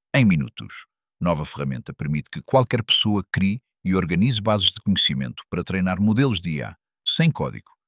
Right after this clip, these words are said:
Ideal para empresas que querem customizar I A com dados próprios. Número três. Nova ferramenta. Airbyte lança agentes para ligar dados. De Airbyte. Airbyte apresenta agentes de I A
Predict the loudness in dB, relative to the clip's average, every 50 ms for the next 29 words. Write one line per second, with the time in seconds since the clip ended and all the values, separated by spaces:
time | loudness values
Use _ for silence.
0 | _ _ _ _ -2 0 2 4 4 4 4 4 2 0 0 0 0 0 0 0
1 | 0 0 0 0 -2 -2 -2 -2 0 2 2 2 2 2 0 0 0 0 0 2
2 | 2 2 0 0 -2 -2 -2 -4 -4 -6 -6 -8 -6 -4 -2 0 0 0 -2 -2
3 | -4 -8 -6 -4 -4 -4 -4 -6 -12 -14 -14 -14 -18 -20 _ _ _ _ _ _
4 | _ _ _ _ _ _ _ _ 0 2 4 4 4 2 -2 -6 -8 -8 -8 -8
5 | -10 -12 -12 _ _ _ _ _ _ _ 0 0 2 2 0 -2 -2 0 0 2
6 | 2 0 0 -4 -12 -16 -16 _ _ _ _ _ _ _ _ _ _ _ _ 0
7 | 2 2 2 0 -2 -4 -6 -10 -18 -20 _ _ _ -2 0 2 2 2 2 0
8 | 0 2 2 2 0 0 -2 0 0 0 0 2 2 2 2 0 -2 -4 -4 -8
9 | -14 -16 _ _ _ _ _ -10 -6 -2 -2 0 0 -2 -4 -6 -10 -14 -14 _
10 | _ _ _ _ _ _ _ _ _ _ _ _ -6 -4 -4 -2 -4 -4 -6 -8
11 | -14 -20 _ _ _ -10 -8 -4 -2 -2 -2 -2 0 0 0 2 2 4 4 4
12 | 2 2 0 -2 -2 -2 -2 -4